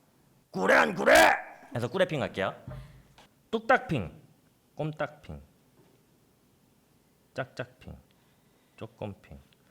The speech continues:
뚝딱핑은 일단 아까 고처핑 있었나? 아까 고처핑이랑 좀 헷갈릴 수 있어요. 고처핑이랑 왠지 이 친구는 조금 더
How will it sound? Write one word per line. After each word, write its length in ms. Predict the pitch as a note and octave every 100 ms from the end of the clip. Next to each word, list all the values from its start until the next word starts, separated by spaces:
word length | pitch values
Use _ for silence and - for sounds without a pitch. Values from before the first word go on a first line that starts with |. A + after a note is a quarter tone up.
| _ _ _
뚝딱핑은 680 | A3+ A3 C#4 C4+ - A#3+ A#3
일단 260 | F#3+ F#3+ E3
아까 460 | D3 D#3+ D3 - -
고처핑 500 | D3 - A3+ A3 G3+
있었나? 500 | A#2+ A2+ G2+ F#3 - - _ -
아까 240 | G#2+ B2
고처핑이랑 720 | - - D3 G#3 G#3 G3 F#3 E3+
좀 120 | E3
헷갈릴 260 | E3+ G3 E3
수 80 |
있어요. 260 | - - E2
고처핑이랑 800 | - A#2 D3 - C3 B2 E3 G#3 - _
왠지 240 | - C3 C3
이 40 |
친구는 380 | - F3+ F3 D#3+
조금 360 | - - A3 G3
더 540 | F3+ D3+ E2+ G1+ -